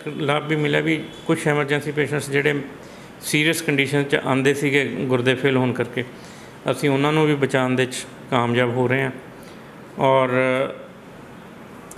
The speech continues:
ਸੈਂਟਰ ਤੇ ਸਟੇਟ ਗੌਰਮੈਂਟ ਦਾ ਮੈਂ ਬਹੁਤ ਧੰਨਵਾਦੀ ਹਾਂ ਕਿ ਗਰੀਬ ਬੰਦੇ ਜਿਹੜੇ ਕਿ ਡੇਲੀ ਬੇਸਿਸ 'ਤੇ ਡਾਇਲਸਿਸ ਨਹੀਂ ਕਰਾ ਸਕਦੇ ਸੀ,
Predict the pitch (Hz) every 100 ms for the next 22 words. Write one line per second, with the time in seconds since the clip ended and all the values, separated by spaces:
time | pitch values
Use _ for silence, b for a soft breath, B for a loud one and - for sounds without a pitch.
0 | - - 131 123 131 143 135 - 127 127
1 | 127 131 127 127 131 131 123 123 135 139
2 | 120 120 113 123 120 120 B B B B
3 | B - 139 127 127 131 135 - - -
4 | - - - - - - 135 135 139 127
5 | 131 131 131 131 135 127 127 120 135 135
6 | 127 127 127 139 120 120 117 131 123 120
7 | 147 135 127 120 110 110 117